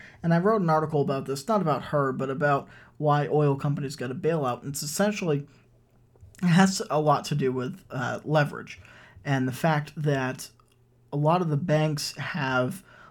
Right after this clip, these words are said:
loaned money to these institutions, in this case, um, oil companies.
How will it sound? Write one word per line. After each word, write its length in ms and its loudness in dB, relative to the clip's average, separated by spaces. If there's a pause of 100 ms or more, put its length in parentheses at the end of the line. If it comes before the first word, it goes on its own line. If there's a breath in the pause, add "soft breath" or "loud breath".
(100)
loaned 400 4
money 320 -2
to 640 0
these 300 -2
institutions, 800 -4 (1300 soft breath)
in 320 -2
this 220 -2
case, 500 -2 (120)
um, 480 -6 (520)
oil 220 4
companies. 540 -6